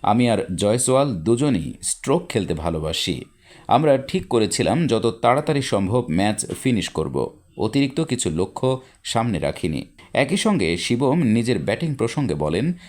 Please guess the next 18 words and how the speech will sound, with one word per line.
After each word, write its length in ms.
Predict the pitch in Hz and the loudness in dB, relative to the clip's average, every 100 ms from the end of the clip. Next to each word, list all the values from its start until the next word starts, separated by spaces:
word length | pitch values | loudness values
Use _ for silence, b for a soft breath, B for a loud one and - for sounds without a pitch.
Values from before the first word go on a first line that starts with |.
| B | B
"সাম্প্রতিক 520 | - 139 139 175 208 | -2 0 2 0 0
সময়ে 360 | - 165 104 131 | -2 0 2 2
নিজের 300 | 104 92 101 | 2 2 0
ব্যাটিং 400 | 71 98 120 135 | 0 -2 2 2
নিয়ে 140 | 117 | 4
অনেক 240 | 92 82 - | 2 0 -2
পরিশ্রম 380 | 101 120 92 82 | -4 -2 -2 -2
করেছি। 500 | 78 80 - 73 - - _ | -2 -4 -4 -6 -6 -12 _
শুধু 480 | - - 147 151 180 | -4 0 2 2 2
দক্ষতা 580 | - 117 - - 147 92 | 2 0 0 -2 -2 2
নয়, 280 | 92 123 202 208 B B | 2 2 0 -4 B B
আমার 260 | 107 120 160 | 2 4 2
এখন 220 | 165 120 | 2 2
লক্ষ্য 360 | 82 107 120 165 | 2 2 2 -2
থাকে 460 | 165 175 92 73 - B _ | 0 0 0 -4 -6 B _
কোনো 240 | - 143 143 | 0 2 2
বলে 380 | 85 107 117 151 | 2 2 2 2
যেন 220 | 165 | 2